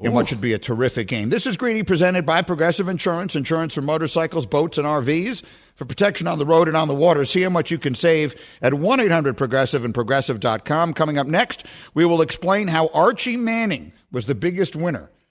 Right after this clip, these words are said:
Speaker 1: in the N F L last night. Yes, I said Archie Manning.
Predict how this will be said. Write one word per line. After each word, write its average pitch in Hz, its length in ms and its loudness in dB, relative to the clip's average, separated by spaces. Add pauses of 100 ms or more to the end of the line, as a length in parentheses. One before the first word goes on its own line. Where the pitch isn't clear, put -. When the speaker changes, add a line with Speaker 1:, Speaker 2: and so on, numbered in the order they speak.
(120)
Speaker 1:
in 107 100 -6
the 127 120 -2
N 139 100 -2
F 135 200 -4
L 135 180 0
last 120 380 -2
night. 107 300 -6
Yes, 170 280 0
I 117 80 0
said 135 300 -2
Archie 135 460 -2 (280)
Manning. 104 420 -4